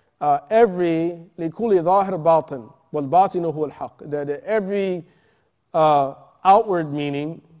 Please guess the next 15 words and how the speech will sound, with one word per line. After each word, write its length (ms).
or 180
literal, 680
a 80
word 320
that 180
is, 360
has 600
a 160
pseudo 420
explicit, 600
uh, 380
um, 400
signification, 960
it 140
also 680